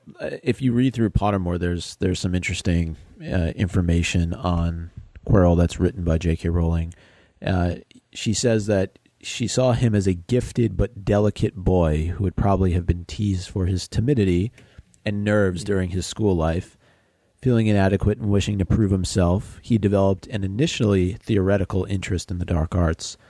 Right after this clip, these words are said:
Speaker 1: Like many people who feel themselves to be insignificant, even laughable, Quirrell had a latent desire to make the world sit up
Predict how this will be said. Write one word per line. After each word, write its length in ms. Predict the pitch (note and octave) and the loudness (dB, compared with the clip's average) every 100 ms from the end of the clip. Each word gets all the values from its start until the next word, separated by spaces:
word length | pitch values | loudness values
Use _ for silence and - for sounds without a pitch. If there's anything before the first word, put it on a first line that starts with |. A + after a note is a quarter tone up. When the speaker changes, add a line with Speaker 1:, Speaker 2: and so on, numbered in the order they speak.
| _ _ - | _ _ -4
Speaker 1:
Like 140 | G2+ | -2
many 180 | G#2 G2+ | 0 0
people 360 | - G2 - F2+ | 0 0 0 0
who 120 | F#2 | -2
feel 220 | - G2+ | 0 -2
themselves 500 | F#2 F2+ - F2 D#2+ - | 0 -4 -2 -2 -2 -6
to 60 | |
be 160 | F2 F#2 | -6 -6
insignificant, 840 | G2 F2+ F#2 E2+ B2 C3 G#2+ G#2+ - _ - | -4 -4 -4 -2 0 0 0 0 -2 _ -4
even 280 | G2+ F2+ F2 | -2 -2 0
laughable, 600 | A2+ A2 F#2+ F#2+ F#2+ - _ _ - | 2 2 2 2 0 -4 _ _ -8
Quirrell 440 | - A#2 F#2 E2+ - | 0 2 2 0 -2
had 220 | - G2 | -2 0
a 40 | |
latent 320 | F2+ G2 - F2+ | 2 0 -2 -6
desire 520 | F2+ F#2+ F2+ E2 D#2+ | -2 2 2 2 0
to 100 | F2+ | -2
make 220 | F2 F2 | -2 -2
the 80 | F#2 | -2
world 480 | F2 F2 D#2+ E2 - _ _ | 0 2 2 -2 -8 _ _
sit 280 | - C3+ G2+ | -4 0 2
up 220 | F2 | 0